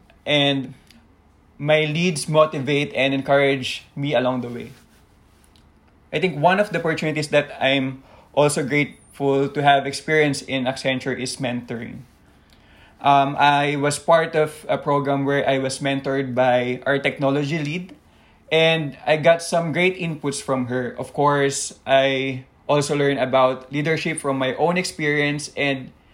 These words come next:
by overcoming challenges throughout the years. I know some people might have thought that it may be too early for me to become a manager, but one of the greatest lessons that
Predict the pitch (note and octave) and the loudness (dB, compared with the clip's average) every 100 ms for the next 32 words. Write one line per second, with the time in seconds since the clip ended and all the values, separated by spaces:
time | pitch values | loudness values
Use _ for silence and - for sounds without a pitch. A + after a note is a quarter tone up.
0 | - - - C3+ D3 D3 C#3 C3+ D#3+ F3 | -20 -20 -6 2 4 4 2 0 0 2
1 | F3 F3+ D#3 D#3 D#3 C#3+ D3 C#3 C#3 C3+ | 2 2 4 2 0 0 2 2 -2 -4
2 | C#3+ C3 B2 B2 B2 B2 A#2 - - - | -4 0 -2 -2 -6 -6 -6 -10 -16 -18
3 | _ _ _ _ _ - E3+ F3 F#3+ F#3+ | _ _ _ _ _ 0 2 4 2 2
4 | E3+ E3 E3+ D#3 D3+ D3 C#3 C#3 C3 - | 0 0 -4 -2 0 0 0 0 0 0
5 | C3 B2+ - A#2+ A#2+ A#2 - C#3 C#3 C#3+ | 0 0 -4 -2 -2 -2 -6 -8 -2 -2
6 | D3 D3+ - C3+ B2+ C3 B2+ B2 B2 A#2+ | -2 -4 -4 -4 -2 -2 -2 -4 -6 -6
7 | B2 B2 A#2 A#2+ A2+ A2+ A2+ A2+ G#2+ A2 | -6 -6 -4 -2 -2 -4 -4 -6 -8 -10
8 | A2 A2+ - - B2 C3 B2+ - A2+ B2 | -12 -16 -18 -6 0 2 0 -4 -12 -2
9 | C3+ D#3+ F3 - C#3 A#2+ C3+ C3+ C3 - | 0 2 -2 -4 -6 -2 -2 -2 -4 0
10 | B2 B2 C3 C3 - - B2+ B2 | 0 0 -4 -4 -6 -4 -4 -4